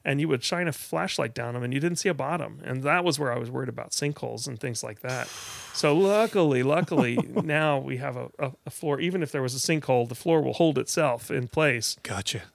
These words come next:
Speaker 2: And that's the power of rebar.
Speaker 1: Yeah, yeah, rebar. So,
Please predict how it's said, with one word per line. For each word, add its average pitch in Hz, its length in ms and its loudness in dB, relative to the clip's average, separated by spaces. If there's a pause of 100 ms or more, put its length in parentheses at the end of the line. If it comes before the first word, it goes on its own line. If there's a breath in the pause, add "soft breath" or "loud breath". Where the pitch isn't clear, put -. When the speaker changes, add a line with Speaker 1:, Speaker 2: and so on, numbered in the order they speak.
Speaker 2:
And 147 140 2
that's 131 160 10
the - 80 2
power 127 260 8
of 110 100 4
rebar. 104 340 0 (180)
Speaker 1:
Yeah, 120 340 0 (140)
yeah, 117 280 -8 (100)
rebar. 123 500 -6
So, 143 240 2